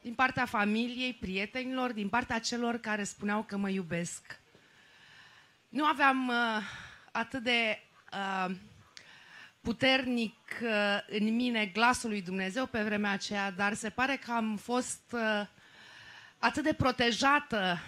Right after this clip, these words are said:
târziu am aflat lucrul ăsta, atât de, uh, îmbrățișată de Maica Domnului, care mi-a, uh, inoculat un singur gând în inimă.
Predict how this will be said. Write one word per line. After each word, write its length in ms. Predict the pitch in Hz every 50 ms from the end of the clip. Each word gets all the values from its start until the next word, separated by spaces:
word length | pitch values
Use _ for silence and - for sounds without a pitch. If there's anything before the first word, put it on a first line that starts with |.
| - - - - - - - - - - _ _ _ _ _ _ _ _ _ _ _ _ - 170 175 -
târziu 380 | - 240 208 196 180 180 247 262
am 160 | 220 196 190
aflat 360 | 170 156 - 180 165 170 -
lucrul 280 | - 180 170 - - 170
ăsta, 440 | 165 170 - - 170 160 170 170 - _ - - - - - - - - - - - - - - - - - - _ _
atât 440 | - 208 226 226 - - 277 - -
de, 600 | 294 240 254 277 262 254 247 247 233 214 - - - _ _ _ _ _ - -
uh, 440 | 208 208 208 202 196 196 196 196 202 196 196 - - - - - - - - - _ _ - _ _ _ _ _ _ - - - - 247
îmbrățișată 880 | 247 240 269 254 247 - 262 254 - - 311 294 311 330 330 - 254 226
de 360 | 196 185 214 214 208 196 - -
Maica 500 | 196 226 254 285 311 302 - 240 220 208
Domnului, 600 | 180 214 208 208 202 202 202 190 202 214 247 233
care 320 | - - 254 254 254 247
mi-a, 460 | 247 247 247 240 240 233 233 226 - _ _ _ _ _ -
uh, 320 | 220 220 220 220 214 214 - - - - _ _ _ _ _ _ _ _ -
inoculat 580 | - 247 247 262 262 262 - 277 285 294 -
un 140 | 294 294 269
singur 440 | - - 285 285 294 262 277 269 220 190
gând 300 | 202 277 269 262 226 185
în 120 | 190 180
inimă. 480 | 175 175 160 156 151 143 143 135 143